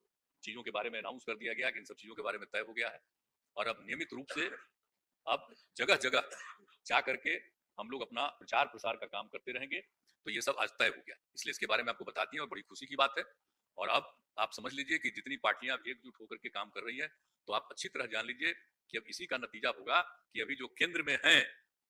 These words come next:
अब वो हारेंगे, अब वो जाएंगे, ये पक्का जान लीजिए। और अभी आपको बताया गया कि कैसे मीडिया पर ही कब्जा कर लिया है, कोई भी दूसरे की बात कम छपता है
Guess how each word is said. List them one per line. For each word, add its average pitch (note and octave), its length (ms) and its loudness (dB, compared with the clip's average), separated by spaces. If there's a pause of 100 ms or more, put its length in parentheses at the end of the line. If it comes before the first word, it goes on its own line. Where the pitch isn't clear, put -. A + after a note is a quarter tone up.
(280)
अब C3 160 4
वो A3+ 400 4
हारेंगे, B2+ 480 10 (300)
अब A#2+ 80 -6
वो A#2 140 -6
जाएंगे, D3 380 2
ये - 300 -4
पक्का - 320 4
जान A2+ 160 6
लीजिए। - 280 -8 (200)
और A2 100 4
अभी B2 120 4
आपको - 180 4
बताया A#2+ 260 8
गया D3+ 240 10
कि - 340 -2
कैसे B2+ 280 6
मीडिया C#3 320 10
पर F3 120 12
ही - 60 10
कब्जा C#3 240 12
कर - 140 4
लिया G#2+ 160 2
है, - 100 -18 (720)
कोई G3+ 160 10
भी A3 100 6
दूसरे F3+ 280 4
की F3 100 4
बात E3+ 220 10
कम F#3 100 6
छपता - 300 4
है - 120 0